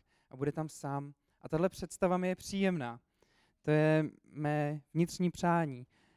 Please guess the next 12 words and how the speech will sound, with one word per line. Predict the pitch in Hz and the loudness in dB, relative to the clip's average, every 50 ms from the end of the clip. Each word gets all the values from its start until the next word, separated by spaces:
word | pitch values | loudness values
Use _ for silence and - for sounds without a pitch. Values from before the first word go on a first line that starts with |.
| _ _ _ _ _ _ _ _ _ _ _ _ - - | _ _ _ _ _ _ _ _ _ _ _ _ -2 2
Eh, | 143 135 135 131 131 131 131 131 127 139 143 _ _ _ _ _ _ _ _ _ _ _ _ _ _ | 4 4 6 6 6 6 4 4 2 0 -4 _ _ _ _ _ _ _ _ _ _ _ _ _ _
pak | - 147 - | -6 -4 -2
si | - 180 175 | 2 2 4
ale | 175 180 180 | 4 4 4
uvědomím, | 175 175 175 175 175 175 175 175 175 170 | 4 2 2 2 0 0 0 -2 -2 -4
že | 151 175 175 175 170 - _ _ _ _ _ _ _ | -2 0 0 0 -2 -4 _ _ _ _ _ _ _
tu | - 160 | -8 -6
mám | 165 160 165 170 170 170 - - | -4 -4 -4 -4 -6 -8 -10 -10
Bohdanku, | 156 156 190 202 226 233 220 208 - - 135 131 139 | -6 -2 0 0 0 0 -2 -4 -8 -10 -10 -12 -10
kterou | _ - 139 139 143 143 139 | _ -6 -2 -2 0 0 -2
strašně | - - - 160 165 160 - 175 170 | -4 -2 0 0 0 2 2 2 2
miluju | 165 160 156 151 147 143 143 139 143 | 4 4 4 4 4 4 4 2 0